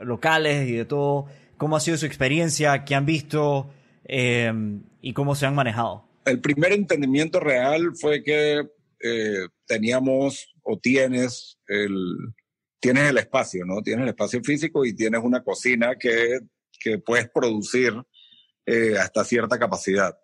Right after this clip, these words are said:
Speaker 2: Em, si bien es cierto, o sea, el tema de, de real estate, yo creo que nosotros tuvimos algo de,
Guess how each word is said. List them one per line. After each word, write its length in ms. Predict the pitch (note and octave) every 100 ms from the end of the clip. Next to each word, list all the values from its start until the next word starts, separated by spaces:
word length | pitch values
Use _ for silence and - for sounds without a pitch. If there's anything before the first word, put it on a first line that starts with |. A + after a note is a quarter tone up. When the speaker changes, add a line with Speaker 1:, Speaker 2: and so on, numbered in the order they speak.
| _ -
Speaker 2:
Em, 560 | A2 G2+ G2 F#2 F#2+ F#2 - _ - - - - - _ _ -
si 200 | C3+ B2
bien 200 | C#3+ D#3+
es 120 | D3
cierto, 440 | F3 E3 D#3+ E3+
o 40 | D#3
sea, 160 | D#3+
el 160 | D3 B2+
tema 280 | D3 D#3 D#3
de, 200 | C3 A#2+
de 180 | A#2
real 220 | A2+ C3 C#3
estate, 320 | - C#3+ C#3
yo 140 | C3+
creo 180 | C3+ C#3
que 60 | C3
nosotros 260 | A2 C3
tuvimos 400 | C3 G#2+ A2+ A#2+
algo 340 | B2+ C3 C3+ B2+
de, 440 | A2+ G#2 F#2 E2+